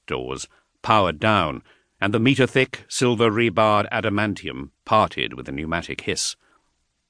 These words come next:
A dozen multi-laser cradles and frag launchers pivoted to cover the kill zone that ramped upwards from the doors to the deck.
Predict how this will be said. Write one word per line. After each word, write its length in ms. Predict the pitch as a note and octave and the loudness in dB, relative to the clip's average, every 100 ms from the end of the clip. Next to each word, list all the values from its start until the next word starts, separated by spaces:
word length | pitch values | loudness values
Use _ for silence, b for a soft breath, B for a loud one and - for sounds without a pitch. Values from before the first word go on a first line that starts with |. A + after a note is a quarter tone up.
| - | -4
A 80 | G#2 | 2
dozen 400 | C3 - G#3 F3+ | 4 4 2 2
multi-laser 600 | D#3 D3+ D3+ C#3 B2+ B2+ | 2 4 2 2 2 0
cradles 580 | - C#3 A#2 F2 A#1+ - | -4 -2 -2 -2 -8 -8
and 160 | C#2 | -10
frag 300 | - A#2 A2 | -2 -2 -2
launchers 460 | B1+ A1+ - C#2 - b b - | -8 -10 -8 -8 -10 b b 0
pivoted 480 | D#3 G2 - A#1+ | 2 2 -4 -8
to 100 | - | -8
cover 300 | - C#3+ D2+ | -2 0 0
the 140 | - - | -2 -4
kill 260 | A2+ G2+ | -2 0
zone 320 | E2+ D2+ B1+ C#2 | 0 0 0 -4
that 140 | C#2 | -2
ramped 340 | G2 G2 D#2+ | 2 2 2
upwards 540 | A2 G2+ - A#1+ - - b | 0 0 -4 -8 -8 -14 b
from 200 | - G2 | 0 0
the 80 | G2 | 2
doors 520 | F#2+ G#1+ G#1 - - _ _ _ | 0 0 -4 -8 -12 _ _ _
to 100 | - | -6
the 100 | D2 | 0
deck. 400 | D#2 D2 - - | 2 2 0 -16